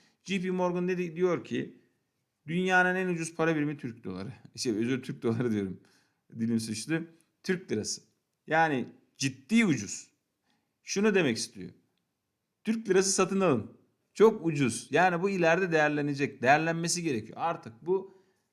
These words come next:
tavayın dibini düşürmüşüz. Dibinden dibini sıyırıyor demektir bu. O yüzden J P Morgan'ın Türk lirası ucuz demek şudur.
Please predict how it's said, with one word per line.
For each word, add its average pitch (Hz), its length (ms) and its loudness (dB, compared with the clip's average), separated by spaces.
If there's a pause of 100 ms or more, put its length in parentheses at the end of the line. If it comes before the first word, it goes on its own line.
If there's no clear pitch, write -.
(220)
tavayın 135 640 2
dibini 135 380 -4
düşürmüşüz. 175 680 -6
Dibinden 165 480 -4
dibini 151 300 -2
sıyırıyor 151 560 2
demektir 113 460 -2
bu. 76 120 -20 (380)
O 214 140 4
yüzden 202 500 -2 (600)
J 160 180 -2
P 208 140 -2
Morgan'ın 208 680 0
Türk 220 240 -6
lirası 180 220 -2
ucuz 180 260 -4
demek 208 220 2
şudur. 196 300 -4